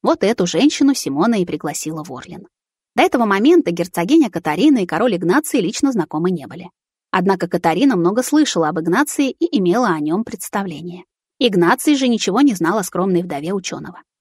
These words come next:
Да и о самом учёном немного слышал. Но жрицам в просьбе не отказывают, да у Катарины и повода не было отказать. Она приехала в Орлин. Как сразу объяснила ей жрица, необходимо было наладить управление хозяйством во дворце.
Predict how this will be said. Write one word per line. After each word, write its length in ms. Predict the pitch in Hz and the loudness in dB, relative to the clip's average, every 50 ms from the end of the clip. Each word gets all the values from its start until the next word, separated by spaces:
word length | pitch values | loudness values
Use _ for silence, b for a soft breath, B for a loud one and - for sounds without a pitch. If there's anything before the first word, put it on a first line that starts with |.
| _ _ _ _ - | _ _ _ _ -2
Да 100 | 233 285 | 0 2
и 20 | 302 | 2
о 60 | 254 | 2
самом 320 | - 226 220 240 262 220 | 2 0 0 2 2 2
учёном 360 | 175 175 - 180 226 269 254 | 2 0 0 0 0 2 2
немного 380 | 226 247 262 226 175 151 - 160 | 2 2 2 2 0 -2 -6 -12
слышал. 400 | - - - - - - - _ _ _ _ _ _ _ _ _ _ _ _ - | -14 -12 -10 -8 -10 -10 -10 _ _ _ _ _ _ _ _ _ _ _ _ -2
Но 180 | 196 247 339 381 | 2 2 2 4
жрицам 400 | - 185 185 302 - - 226 - | 4 2 2 2 2 2 2 2
в 80 | - | 2
просьбе 320 | - 175 190 208 175 175 180 | 0 -2 0 0 0 0 0
не 80 | 170 | 0
отказывают, 640 | 143 160 - - 185 262 277 302 294 302 294 - - _ - | 0 -2 -6 -4 -2 0 0 2 2 0 0 -2 -6 _ -8
да 160 | - 185 311 | -2 0 0
у 80 | 359 330 | 2 2
Катарины 460 | - - - 170 180 254 269 254 247 | 0 0 0 2 2 4 4 4 2
и 20 | |
повода 360 | 247 - 320 330 226 175 151 151 | 2 2 2 2 2 0 -2 -2
не 160 | 156 160 - | -2 -2 -2
было 160 | - 196 175 | -2 -4 -6
отказать. 500 | 175 175 - - 165 - 175 170 _ - _ _ _ _ - | -6 -8 -10 -14 -14 -14 -16 -18 _ -20 _ _ _ _ 0
Она 180 | 233 294 415 | 0 0 0
приехала 460 | - - 165 185 247 - - 175 156 156 | 2 0 2 2 2 2 2 0 0 0
в 80 | 170 | 0
Орлин. 320 | 247 285 302 285 277 - - _ _ _ _ _ _ _ _ | 0 2 4 4 2 2 0 _ _ _ _ _ _ _ _
Как 180 | - 202 208 - | -4 -4 -4 -2
сразу 320 | - 202 196 190 185 175 | 0 0 0 2 2 0
объяснила 440 | 170 175 175 180 - 196 190 185 175 | 0 0 -2 -4 0 0 2 2 2
ей 200 | 165 165 156 156 | 2 0 -2 -2
жрица, 380 | 165 175 190 269 294 - - | -2 -2 -2 -2 -2 0 0
необходимо 540 | 220 196 185 180 - - 240 277 359 349 247 | 0 0 0 -2 0 0 0 4 4 2 4
было 180 | 190 247 285 277 | 2 2 2 2
наладить 480 | 220 185 170 170 202 254 233 185 - | 2 2 2 2 0 0 -2 -4 -8
управление 480 | 160 - 147 151 170 208 233 226 226 208 | -6 -6 -4 -4 -2 -2 -2 -2 -2 -2
хозяйством 640 | - 165 151 - 151 151 170 - - 175 170 170 | -4 -6 -8 -6 -6 -8 -8 -6 -4 -4 -4 -4
во 80 | 175 170 | -4 -4
дворце. 480 | 170 175 180 180 - - - - - | -4 -4 -4 -6 -6 -12 -12 -12 -14